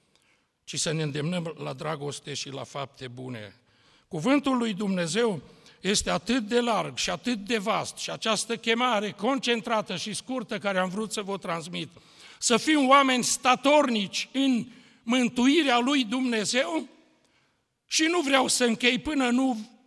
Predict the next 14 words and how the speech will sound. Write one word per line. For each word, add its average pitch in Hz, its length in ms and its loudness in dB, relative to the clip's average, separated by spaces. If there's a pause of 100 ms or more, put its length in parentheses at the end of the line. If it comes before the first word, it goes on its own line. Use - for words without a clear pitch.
până 415 260 -6
nu 285 160 0
vă 226 180 2
spun 254 540 0 (340)
ce - 180 2
este 269 500 4
aceea 208 440 2
statornicie. 160 1120 -6 (680)
De 262 180 -2
ce - 180 -2
este 254 380 0
atât 214 320 -4
de 208 100 -4
importantă? 156 1000 -8